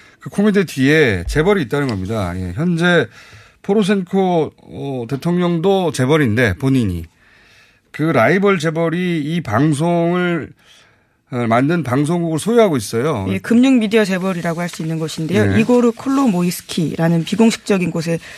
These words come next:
Speaker 2: 지원을 받고 있다라는 지적이 있습니다.
Speaker 1: 당선이 얼마나 코미디 같냐면, 실제 유세할 때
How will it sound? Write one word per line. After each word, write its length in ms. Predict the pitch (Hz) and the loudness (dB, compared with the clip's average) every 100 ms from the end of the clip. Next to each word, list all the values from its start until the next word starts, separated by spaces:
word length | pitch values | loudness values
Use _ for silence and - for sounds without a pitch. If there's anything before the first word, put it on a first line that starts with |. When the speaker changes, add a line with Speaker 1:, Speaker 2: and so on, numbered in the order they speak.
| - | -2
Speaker 2:
지원을 240 | 202 196 | 2 2
받고 300 | 175 156 190 | 0 -4 -4
있다라는 440 | 151 - 151 143 139 | -2 -2 -2 -2 -4
지적이 300 | 175 165 147 | -4 -2 -2
있습니다. 420 | - 147 - 131 | -2 -4 -4 -4
Speaker 1:
당선이 420 | 117 147 165 180 | 2 2 4 2
얼마나 340 | 135 127 156 151 | 2 2 2 0
코미디 260 | 170 185 151 135 | -2 0 0 0
같냐면, 540 | 131 127 143 120 98 - _ - - - | -2 0 0 0 -2 -6 _ -20 -20 -16
실제 340 | - 233 214 214 | -2 0 2 2
유세할 420 | 165 160 175 156 | 4 4 2 0
때 460 | 170 175 143 98 | 0 2 2 2